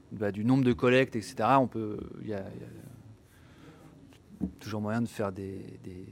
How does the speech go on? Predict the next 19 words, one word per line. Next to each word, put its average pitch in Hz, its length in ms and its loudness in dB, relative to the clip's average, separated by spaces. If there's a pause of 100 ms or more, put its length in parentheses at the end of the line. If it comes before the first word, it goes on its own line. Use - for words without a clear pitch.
(640)
de 107 100 -14 (540)
comprendre 135 400 -2
chaque 127 160 2
production, 123 460 -2
en 107 40 -4
tout - 120 -14
cas. - 160 -8 (100)
C'est - 160 -8
pas, 120 300 2
euh, 104 320 -4 (340)
parce 113 160 -4
que 143 120 2
chaque 131 200 4
production 123 540 0
a 120 120 2
un 113 220 2
volume 127 300 0
différent 127 420 -2
également. 110 260 -4